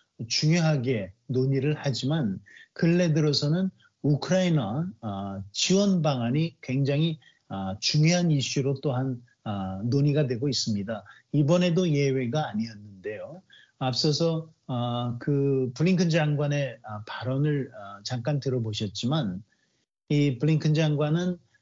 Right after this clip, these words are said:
한국과 미국의 협력 관계가 양자 차원과 지역 차원 그리고 국제 차원에서 모두, 아, 어느 때보다 강력하다 이렇게 얘기하고 있지 않습니까?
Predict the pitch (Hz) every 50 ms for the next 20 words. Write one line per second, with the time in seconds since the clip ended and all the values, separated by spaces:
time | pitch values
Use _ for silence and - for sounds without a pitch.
0 | _ _ - - 156 165 165 165 156 160 151 - 185 175 151 120 139 151 139 135
1 | 147 139 151 156 147 131 147 165 165 165 151 - - 139 131 127 113 120 113 -
2 | 80 76 76 - 139 165 190 - _ _ _ _ _ _ - 123 120 131 151 156
3 | 160 156 151 175 160 147 - - - 160 160 160 156 151 156 156 156 185 196 190
4 | - - - - - 156 156 143 120 113 - - 135 127 123 113 98 95 95 95
5 | - 120 117 139 160 156 - - - 143 110 120 - - 175 160 - - - 170
6 | 160 151 147 143 135 131 - 185 190 - - - - - _ _ - 135 131 139
7 | 143 151 143 165 180 175 180 175 - _ _ _ - 113 104 107 117 - 123 131
8 | 147 156 147 - - 170 147 156 151 170 156 - - - 120 127 131 131 110 -
9 | 120 113 131 127 120 113 117 - 135 127 120 113 117 113 113 107 110 110 101 -
10 | - 139 123 117 - - 117 107 104 98 - - 147 151 165 170